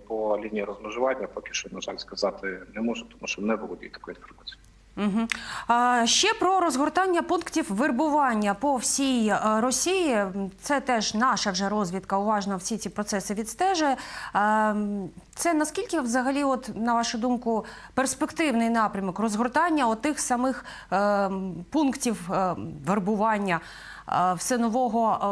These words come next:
Speaker 2: е, гарматного м'яса? Е, безкінечний у них там цей ресурс? Або все ж таки рано чи пізно, бажано рано, е, він теж, е, зведеться до мінімуму?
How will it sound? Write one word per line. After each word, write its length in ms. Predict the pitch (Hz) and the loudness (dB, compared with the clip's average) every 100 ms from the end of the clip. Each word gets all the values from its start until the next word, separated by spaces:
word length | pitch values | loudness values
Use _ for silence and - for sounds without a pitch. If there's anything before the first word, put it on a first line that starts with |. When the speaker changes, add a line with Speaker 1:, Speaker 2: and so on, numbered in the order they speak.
| 202 | 0
Speaker 2:
е, 40 | 190 | 0
гарматного 640 | 233 214 233 226 214 214 | 0 2 0 0 0 2
м'яса? 600 | 214 208 185 165 - 147 - | 2 2 2 0 -4 -4 -6
Е, 60 | - 143 120 - | -8 -6 -6 -6
безкінечний 1080 | 175 175 247 247 285 330 392 - 285 269 226 | -8 -4 -4 -2 0 0 0 -2 -2 -2 -2
у 40 | |
них 200 | 220 208 | -2 -4
там 200 | - 185 | -4 -6
цей 240 | 180 214 180 | -4 -2 -2
ресурс? 520 | 185 180 170 156 - | -2 -2 -4 -4 -4
Або 280 | - 196 330 | -4 0 -2
все 220 | 330 277 | -2 -4
ж 120 | 277 | -4
таки 300 | 269 247 233 214 202 - | -8 -6 -4 -4 -4 -2
рано 280 | 214 233 214 | -2 -2 -4
чи 160 | - | -6
пізно, 360 | 214 269 285 220 | -6 -6 -4 -2
бажано 400 | 185 196 180 175 | -2 -2 -4 -4
рано, 320 | 196 233 196 - - - - | -2 -2 -4 -10 -16 -20 -12
е, 280 | - 170 180 | -6 -4 -4
він 180 | 190 220 | -2 -4
теж, 500 | 214 196 165 - - - | -2 0 0 -4 -10 -12
е, 20 | 156 156 156 151 151 - - 113 | -10 -8 -8 -8 -10 -12 -12 -12
зведеться 680 | 160 170 180 202 175 160 180 | -10 -8 -6 -4 -4 -6 -8
до 120 | 165 | -6
мінімуму? 460 | 170 156 143 147 | -6 -6 -10 -12